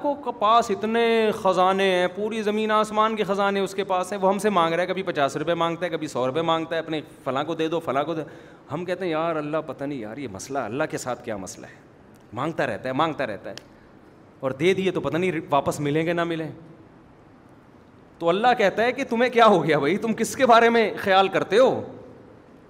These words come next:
خدا کے بارے میں سوچ رہے کہ واپس۔ ہم نے جتنے سخی لوگ دیکھے ہیں نا، چہروں پہ رونقیں، جیبیں بھری ہوئی دیکھی ہیں ان کی۔ جتنے کنجوس دیکھے ہیں اپنی زندگی میں، سالے اتنے بھی کروڑوں روپے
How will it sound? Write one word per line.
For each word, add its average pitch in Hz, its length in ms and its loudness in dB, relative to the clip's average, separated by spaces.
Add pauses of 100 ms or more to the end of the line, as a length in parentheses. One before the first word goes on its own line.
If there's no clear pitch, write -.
(600)
خدا 196 240 4
کے 277 120 2
بارے 262 220 6
میں 269 100 2
سوچ 240 260 4
رہے 240 100 4
کہ 233 80 4
واپس۔ 220 320 4
ہم 180 240 -2
نے 226 120 2
جتنے 214 360 0
سخی 202 300 -2
لوگ 202 180 4
دیکھے 165 360 0
ہیں 185 60 4
نا، 202 180 0 (320)
چہروں 175 320 2
پہ 185 120 4
رونقیں، 185 560 4 (240)
جیبیں 180 320 2
بھری 170 220 2
ہوئی 185 100 0
دیکھی 135 260 0
ہیں 131 80 -2
ان 120 140 -2
کی۔ 123 180 -10 (920)
جتنے 233 380 2
کنجوس 226 540 4
دیکھے 196 220 4
ہیں 190 80 4
اپنی 190 160 2
زندگی 180 360 0
میں، 247 120 2
سالے 226 440 0
اتنے 233 300 -2
بھی 240 100 -4
کروڑوں 233 440 6
روپے 262 140 6